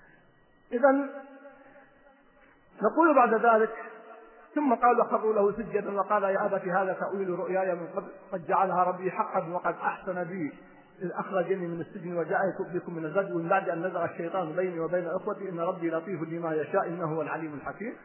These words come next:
وقفة سريعة سبقا سمعتموها مني، دقة عبارات يوسف.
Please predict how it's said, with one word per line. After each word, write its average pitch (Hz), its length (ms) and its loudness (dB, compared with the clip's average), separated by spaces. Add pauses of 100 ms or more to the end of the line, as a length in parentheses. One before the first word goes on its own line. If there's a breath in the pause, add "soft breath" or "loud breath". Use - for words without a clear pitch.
(120)
وقفة - 340 -4
سريعة 185 360 -4
سبقا 170 400 -4
سمعتموها 151 440 -10
مني، 196 300 -10 (380 loud breath)
دقة 190 320 -8 (100)
عبارات 151 460 -6
يوسف. - 340 -18